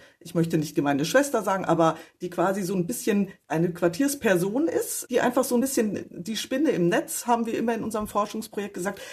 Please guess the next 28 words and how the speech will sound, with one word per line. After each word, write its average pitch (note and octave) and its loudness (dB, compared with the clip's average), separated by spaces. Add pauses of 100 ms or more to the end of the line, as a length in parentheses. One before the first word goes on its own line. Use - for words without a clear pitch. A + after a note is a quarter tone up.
so - -4
ein A#3+ 2
bisschen E4 6
die A3 -6
Fäden B3+ -2
in G#3 -2
der G3+ -4
Hand C#4 0
hält, C4+ 2 (260)
guckt, E4 0
was A#3+ 4
die A3+ -6
Bedarfe G3 2
sind D4 -4 (200)
und - -6
auch A3+ -2
sozialräumlich A3+ 0
nah F3+ 4
dann A#3+ 0
vielleicht A3 -2
fragen E3 0
kann, C#4 0 (260)
wer G3 0
kann G#3+ -2
sich C4+ -2
denn G#3 -2
darum G#3+ -4
kümmern? C3 0